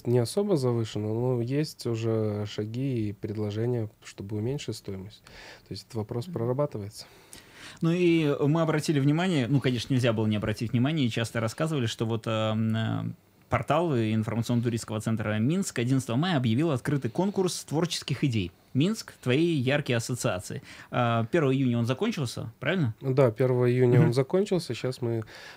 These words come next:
Speaker 1: начинаем уже подводить итоги. То есть за время конкурса к нам поступило более пятидесяти работ. Работы разные. Не только минчане откликнулись, но и регионы Беларуси. Но в основном, конечно, масса — это студенчество,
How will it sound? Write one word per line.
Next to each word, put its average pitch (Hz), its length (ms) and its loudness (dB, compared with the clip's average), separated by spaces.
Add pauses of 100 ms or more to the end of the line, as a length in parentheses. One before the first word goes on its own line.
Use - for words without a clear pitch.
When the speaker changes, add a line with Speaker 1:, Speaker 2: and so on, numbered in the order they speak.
Speaker 1:
начинаем 123 440 2
уже 110 140 0
подводить 110 500 -4
итоги. 98 320 -8
То - 160 -10
есть 98 140 -6
за 117 120 -2
время 123 320 2
конкурса 170 500 2
к - 40 -8
нам 117 140 0
поступило 110 460 -2
более 104 280 -2
пятидесяти 104 800 -6 (320)
работ. 127 480 2 (240)
Работы 113 520 2
разные. 135 480 2 (260)
Не 117 100 2
только 117 240 2
минчане 131 460 4
откликнулись, 127 640 -2
но 117 160 0
и 110 120 0
регионы 110 420 2
Беларуси. 110 640 -2 (260)
Но 131 60 -4
в 123 40 -4
основном, 135 280 4
конечно, 113 320 0
масса — 110 300 -2
это 104 120 -6
студенчество, 110 800 -6